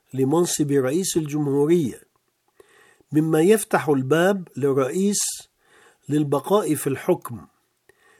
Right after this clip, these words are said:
مدى الحياة. في التاسع عشر من آب أغسطس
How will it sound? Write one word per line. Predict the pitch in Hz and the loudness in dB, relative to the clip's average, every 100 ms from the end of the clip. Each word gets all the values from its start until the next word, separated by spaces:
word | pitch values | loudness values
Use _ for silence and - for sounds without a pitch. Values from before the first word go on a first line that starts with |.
| _ 139 | _ -4
مدى | 170 180 | 2 2
الحياة. | 156 - 147 123 - _ - - _ _ _ _ _ _ _ _ _ _ _ _ _ _ _ _ _ _ _ _ _ _ _ _ _ _ | 2 0 0 0 -4 _ -20 -20 _ _ _ _ _ _ _ _ _ _ _ _ _ _ _ _ _ _ _ _ _ _ _ _ _ _
في | - 156 | -10 -8
التاسع | - 208 240 233 180 - - | -2 2 2 4 0 -2 0
عشر | 151 175 208 196 202 _ | 0 2 2 2 0 _
من | 131 139 147 - | -4 -2 -2 -2
آب | 160 180 180 151 | 0 0 -2 -4
أغسطس | 135 143 - - - - - - | -2 -2 -4 -10 -14 -14 -14 -16